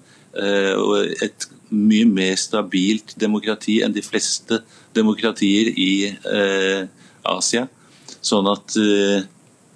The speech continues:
det er en viktig side av det. I tillegg så er det selvfølgelig militærstrategisk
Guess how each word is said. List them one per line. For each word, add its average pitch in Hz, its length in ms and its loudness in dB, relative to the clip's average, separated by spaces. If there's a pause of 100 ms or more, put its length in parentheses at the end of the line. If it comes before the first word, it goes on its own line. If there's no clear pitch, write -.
(200)
det 90 140 2
er 85 160 0
en 95 100 2
viktig 95 300 0
side 95 220 0
av 107 140 -2
det. 123 80 2
I 120 180 0
tillegg 92 240 0
så 131 100 0
er 110 60 0
det 90 80 -4
selvfølgelig 87 400 -2
militærstrategisk 95 1200 -2